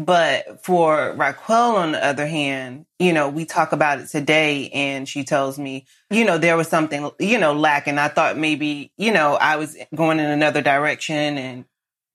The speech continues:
you were, you know, going off on another direction. What happened was I got pregnant in college and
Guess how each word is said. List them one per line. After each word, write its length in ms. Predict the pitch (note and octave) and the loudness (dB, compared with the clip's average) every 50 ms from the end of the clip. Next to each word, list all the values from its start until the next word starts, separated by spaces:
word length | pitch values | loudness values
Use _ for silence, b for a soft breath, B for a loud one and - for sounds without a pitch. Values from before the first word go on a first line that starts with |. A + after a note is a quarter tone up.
| _ _ _ _ _ - | _ _ _ _ _ -10
you 240 | E3+ D#3 E3 E3 D#3+ | -6 -2 0 0 2
were, 480 | D3 D#3 D3 C#3+ C#3+ C#3+ C#3+ D3 D3 _ _ _ _ _ _ _ _ - | 2 2 0 0 -2 -4 -8 -10 -14 _ _ _ _ _ _ _ _ -2
you 140 | F#3+ A3 | 0 2
know, 160 | G#3+ F3 D#3 D3 | 2 2 2 2
going 260 | E3 E3 D#3 D#3 D#3 | 2 4 4 4 4
off 240 | D3+ D3 C#3+ - D#3 | 2 2 0 0 -2
on 100 | C#3+ C#3 | -4 -2
another 320 | C3+ C3+ C3+ C3 C#3 C3 | -2 -2 -2 -2 -2 0
direction. 720 | C#3 C#3 C3 C3+ C3 G#2+ - - - - C3+ B2 B2+ - _ _ _ _ _ - | 0 0 0 0 -4 -8 -10 -10 -12 -12 -12 -12 -14 -14 _ _ _ _ _ 0
What 140 | D#3 E3 D3+ | 2 2 2
happened 440 | D#3 E3 E3+ F#3 - F#3 D#3+ D3+ D3 | 4 2 2 2 2 2 2 2 2
was 120 | C#3+ C3 | 2 2
I 260 | - - C#3 D#3 F3 | 2 2 2 2 4
got 280 | F3 D#3 C3 G#2+ - - | 2 2 2 0 -2 -4
pregnant 540 | - F3 E3 E3 E3+ F3 D#3+ D#3 C#3+ - - | 0 2 2 2 2 0 -2 -2 -4 -4 -6
in 340 | - C#3 C#3 C#3 C#3 C3+ - | -6 -4 -4 -4 -6 -6 -6
college 640 | - - C#3 C3+ C3 C3 B2+ B2+ A#2 G2+ - - - - | -2 0 2 2 2 0 -2 -4 -8 -10 -14 -12 -8 -6
and 380 | D3 C#3+ C#3 C#3 C3+ B2 C3+ | -4 -4 -4 -4 -6 -8 -12